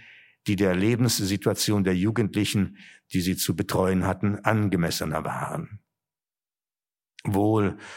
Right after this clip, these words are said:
wurde soziales Verhalten nicht allein als Sauberkeit, Pünktlichkeit oder Gehorsam verstanden. Wohl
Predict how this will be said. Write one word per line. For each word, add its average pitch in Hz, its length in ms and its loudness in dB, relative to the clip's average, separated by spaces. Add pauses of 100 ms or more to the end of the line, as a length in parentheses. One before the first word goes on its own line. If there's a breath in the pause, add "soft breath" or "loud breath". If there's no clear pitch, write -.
(140 loud breath)
wurde 98 220 2
soziales 101 580 2
Verhalten 107 480 0
nicht 107 180 -2
allein 98 320 2
als 90 220 0
Sauberkeit, 98 1000 0 (340 loud breath)
Pünktlichkeit 104 920 0
oder 92 340 0 (320 loud breath)
Gehorsam 101 800 2
verstanden. 76 680 -6 (960)
Wohl 104 520 2